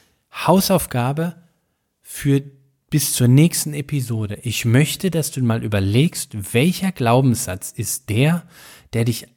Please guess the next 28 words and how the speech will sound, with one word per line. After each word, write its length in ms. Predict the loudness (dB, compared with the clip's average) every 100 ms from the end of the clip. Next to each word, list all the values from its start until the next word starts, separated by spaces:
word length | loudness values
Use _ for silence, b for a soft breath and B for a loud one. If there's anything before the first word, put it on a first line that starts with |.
| _ _ 2
immer 380 | 4 6 4
wieder 380 | 0 0 0 -4 _ _ _ _ _ _
hemmt 580 | -4 2 4 4 2 -12 b b b
oder 240 | 0 0
der 180 | 0 0
dich, 240 | -2 -6 b b b
in 160 | -2
dem 200 | 2 2
du 80 | 2
dich 260 | 0 -2 2
immer 280 | 4 4 2
wieder 160 | 0
bestätigt 680 | 0 -2 -2 0 0 0 -4
fühlst, 480 | -4 -2 -2 -2 -6
wenn 140 | -6
etwas 380 | -6 -8 -8 -6
nicht 160 | -6 -4
funktioniert 580 | -4 -2 0 2 2 0
oder 200 | -2 0
du 120 | 0
noch 140 | 2
nicht 260 | 2 0 -4
da 140 | -6
bist, 260 | -4 -6 -4
wo 80 | 0
du 80 |
hin 240 | 4 4 4
willst. 380 | -2 -8 -16